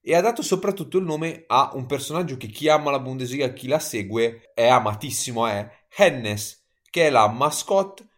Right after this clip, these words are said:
più famosa di Germania. Sostanzialmente è la mascotte del Colonia, è un caprone, è l'ultimo di una dinastia che è stata inaugurata nel millenovecentocinquanta, quando, eh, Carolina Williams, che si chiama Carolina Halt-, Carola Williams, che si chiama Carol Althoff,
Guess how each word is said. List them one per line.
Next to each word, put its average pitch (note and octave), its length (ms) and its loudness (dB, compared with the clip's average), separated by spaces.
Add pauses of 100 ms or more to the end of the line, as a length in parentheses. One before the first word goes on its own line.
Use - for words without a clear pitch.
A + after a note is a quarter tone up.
(160)
più G3 140 -8
famosa C#3+ 400 0
di A2+ 80 -8
Germania. G2+ 840 -4
Sostanzialmente D#3+ 520 -6
è - 20 2
la G#2 100 4
mascotte B2+ 460 -2
del - 80 -4
Colonia, G#2 480 0
è C3 320 0 (320)
un D4+ 160 4
caprone, G#2+ 800 0
è G3+ 120 2
l'ultimo G#3+ 360 0
di E3 100 -4
una D#3 140 2
dinastia F3 420 0
che B2 80 -4
è A#2 40 -4
stata B2+ 200 -6
inaugurata C#3 600 2
nel C#3 120 -6
millenovecentocinquanta, A#2+ 1300 -6
quando, A2 560 4
eh, G#2 180 4
Carolina B2+ 400 0
Williams, G#2 400 0
che G2+ 100 -10
si G2 60 -8
chiama F#2+ 240 -4
Carolina G2+ 340 -2
Halt-, G#2 400 4
Carola B2+ 500 4
Williams, A2+ 440 -2
che - 80 -18
si F#2 60 -14
chiama G#2+ 160 -2
Carol A#2+ 340 4
Althoff, G#2+ 640 2